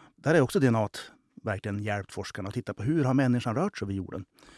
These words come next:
Ut från Afrika för sextiotusen år sedan. Och så ser vi att när isen försvann här så kom det jägare-samlare för ungefär elvatusen år sedan. Både via Danmark, för då kunde man gå över från Danmark, det fanns inget vatten i Öresund.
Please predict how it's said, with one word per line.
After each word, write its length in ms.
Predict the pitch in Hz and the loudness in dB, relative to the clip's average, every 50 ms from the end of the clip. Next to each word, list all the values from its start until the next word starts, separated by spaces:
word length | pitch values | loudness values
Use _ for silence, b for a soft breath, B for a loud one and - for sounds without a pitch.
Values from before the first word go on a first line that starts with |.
| B B B B | B B B B
Ut 200 | 156 165 - - | -2 -2 0 2
från 120 | 170 160 | 4 6
Afrika 340 | 147 151 151 - 151 - 156 | 6 6 4 2 0 0 0
för 60 | 143 | 0
sextiotusen 540 | - 139 135 - - 135 - 120 - 135 117 | 0 -2 -2 -2 -4 -4 -4 -4 -2 -2 -2
år 100 | 113 117 | -2 0
sedan. 200 | - 139 190 220 _ _ _ b b b b b | 0 0 -2 -2 _ _ _ b b b b b
Och 160 | b b 123 | b b -6
så 80 | 135 127 | -6 -2
ser 220 | - 139 135 131 | 0 2 2 2
vi 60 | 123 | 2
att 240 | 123 117 - - - B B B B B B B B | 2 0 -2 -6 -14 B B B B B B B B
när 120 | - 120 131 | -4 0 2
isen 280 | 143 151 139 143 131 | 2 4 2 2 2
försvann 340 | 135 123 - 127 127 131 120 | 0 0 2 2 4 4 4
här 140 | 107 110 110 | 2 0 -2
så 100 | 107 113 | -4 -6
kom 300 | - - 120 127 127 120 | -4 0 2 4 4 4
det 200 | 113 113 101 120 - _ | 4 2 0 -2 -6 _
jägare-samlare 840 | - 120 110 101 104 101 98 98 - - 110 95 92 101 117 117 110 101 | -4 -2 -2 0 0 -2 -4 -4 -2 -2 -2 -2 -2 -2 -2 -2 -2 -4
för 120 | - 98 | -4 -4
ungefär 220 | 92 98 95 110 101 | -6 -6 -6 -6 -6
elvatusen 520 | 98 95 98 98 95 - 95 95 - 101 98 | -6 -6 -6 -6 -8 -8 -8 -8 -8 -8 -8
år 140 | 92 104 | -8 -10
sedan. 200 | 101 - 92 87 - b b b b b b b | -10 -10 -10 -12 -12 b b b b b b b
Både 380 | 120 143 139 120 131 185 190 - b b b b b b b b b b _ _ | 0 2 2 4 4 2 2 0 b b b b b b b b b b _ _
via 140 | - 127 113 | 0 0 2
Danmark, 520 | 104 104 135 139 113 - - - - - - _ _ _ _ _ _ _ | 2 2 2 2 0 -2 -6 -12 -18 -20 -20 _ _ _ _ _ _ _
för 80 | - | -14
då 40 | - | -8
kunde 180 | - 151 156 147 | -4 -2 0 2
man 180 | 123 117 117 | 2 0 0
gå 320 | 110 143 175 151 107 107 110 | 0 0 0 0 0 -2 -2
över 100 | 110 104 | -4 -4
från 160 | - 107 98 | -6 -8 -8
Danmark, 280 | 101 104 101 90 95 - | -8 -8 -8 -10 -10 -10
det 20 | |
fanns 160 | - 117 - | -10 -8 -6
inget 160 | - 117 131 | -6 -4 -4
vatten 280 | 143 160 - - - 95 | -4 -4 -6 -8 -10 -8
i 20 | |
Öresund. 400 | 95 95 98 95 - 117 101 87 | -6 -6 -6 -6 -6 -8 -8 -10